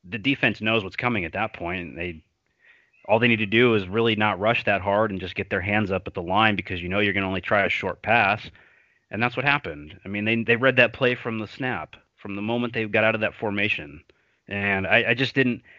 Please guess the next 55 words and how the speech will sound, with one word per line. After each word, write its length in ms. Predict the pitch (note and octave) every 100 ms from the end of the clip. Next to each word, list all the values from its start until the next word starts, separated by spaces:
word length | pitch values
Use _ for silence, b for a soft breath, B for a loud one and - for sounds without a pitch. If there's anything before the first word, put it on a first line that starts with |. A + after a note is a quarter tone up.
| b
I 40 | C#3
didn't 180 | D#3+ C#3
like 160 | D3
the 40 | -
call. 340 | - C#3+ F2
I 60 | G2
didn't, 380 | A2 A2 F2+ -
even 380 | F#2 D3 D3+ D3+
if 100 | D3
they 100 | C#3
would 140 | C3+
have 80 | B2+
completed 480 | - A#2 C3+ C3 G#2
it, 120 | F#2+
it 120 | F#2+
would 120 | F#2+ G2
have 80 |
just 220 | F#2 G2 -
been 460 | G2+ G2 F#2 F2 - _ -
a 40 |
little 260 | G#2+ A#2 A2+
too 220 | - A2+
risky 320 | G2+ A2+ A2
for 160 | G2 F2
me. 120 | F2+
I 40 |
mean, 160 | F#2+ G#2
Shanahan 480 | - B2+ B2+ C3 A2
wasn't 260 | A#2+ A#2+
risky 300 | G#2+ A#2 A#2
enough 280 | A2 A2 A#2
in 60 | G2+
the 80 | F#2
first 320 | A2 G#2+ -
half, 300 | F2 F2 G2 B B B B _ -
and 120 | G2+
he 60 |
was 160 | G#2 G#2
too 360 | - C3+ B2+ A2+
risky 380 | G#2 - A2 G2+
in 80 |
the 40 | G2
second 300 | - A2 G2
half 260 | F#2 F2
with 120 | E2 -
that. 320 | D#2+ D2+ -
So 200 | - F2
it 180 | F2 F#2 b b b b b _
just 200 | D3 D3
two, 380 | - D3+ D3+ G#2 -
two 160 | E3 C3+
absolutely 360 | C#3 C3+ A#2+
mind-blowing 640 | G#2+ G#2+ G#2+ G#2+ G#2+ G#2+ G#2
decisions 480 | - G#2+ G2+ F#2+
from 640 | - G2 F#2 F2 F2 E2+